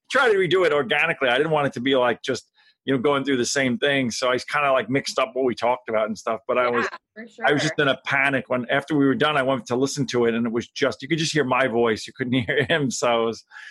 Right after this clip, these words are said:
Speaker 1: it was, it was good. So tell me about getting into, I know that you have a family of martial artists, and I know that you guys have a very successful,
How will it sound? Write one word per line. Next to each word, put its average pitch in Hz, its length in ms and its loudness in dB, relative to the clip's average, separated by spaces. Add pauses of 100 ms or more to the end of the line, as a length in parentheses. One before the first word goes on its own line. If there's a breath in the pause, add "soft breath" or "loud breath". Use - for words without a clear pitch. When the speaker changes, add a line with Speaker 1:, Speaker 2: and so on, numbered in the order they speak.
(260 loud breath)
Speaker 1:
it - 80 -12
was, 113 300 -4
it - 60 -10
was 113 140 -10
good. 110 160 -12 (240 loud breath)
So - 100 -4
tell 320 300 0
me 330 120 -4
about 247 360 2 (640 soft breath)
getting 175 300 2
into, 175 260 0
I 175 120 2
know 220 160 4
that 233 100 -2
you 214 80 4
have 190 100 0
a 160 80 0
family 170 440 0
of 127 80 0
martial 110 420 0
artists, 113 360 0
and 127 100 -2
I 131 60 0
know 139 100 0
that - 100 -8
you 131 140 0
guys 127 180 0
have 127 140 -2
a 117 80 0
very 123 180 0
successful, 123 880 -2